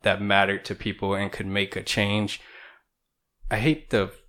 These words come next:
phrase broken window theory because it touches on policing stuff, but the theory that if a window is broken and is left broken,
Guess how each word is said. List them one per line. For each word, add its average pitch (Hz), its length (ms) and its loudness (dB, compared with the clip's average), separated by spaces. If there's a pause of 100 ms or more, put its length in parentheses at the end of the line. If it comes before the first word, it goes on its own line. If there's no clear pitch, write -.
(120)
phrase 107 500 4
broken 110 640 2
window 104 340 2
theory 104 380 2
because 98 540 -2
it 98 320 -2 (280)
touches 104 380 2
on 95 340 0 (400)
policing 104 600 -2
stuff, - 460 -2 (400)
but 107 320 6 (260)
the 110 100 -2
theory 143 400 4
that 104 320 4 (640)
if 123 160 0
a 117 40 2
window 131 300 8
is 107 120 6
broken 107 440 4
and 98 140 4
is 95 200 -4
left 101 420 4 (480)
broken, 120 520 4